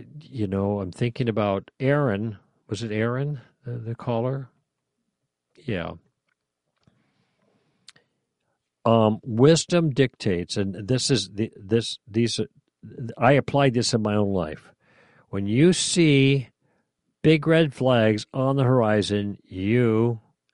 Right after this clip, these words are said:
stop immediately and move in another direction. The more you get invested in a circumstance, the, that,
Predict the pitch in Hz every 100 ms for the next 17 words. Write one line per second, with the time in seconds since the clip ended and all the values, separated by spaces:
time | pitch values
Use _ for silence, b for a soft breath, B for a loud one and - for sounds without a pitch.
0 | _ _ _ _ _ _ - - - 120
1 | 101 95 - - 113 131 101 95 - 135
2 | 98 90 90 95 98 101 110 117 117 95
3 | 101 95 90 95 92 - - 78 _ _
4 | _ _ _ _ _ - 113 104 107 120
5 | 135 151 156 143 139 107 - 120 117 123
6 | _ _ _ _ _ _ _ _ 123 120
7 | 104 - 107 - 95 - 98 90 85 -
8 | - _ _ _ _ _ _ 123 107 101
9 | 95 98 90 104 95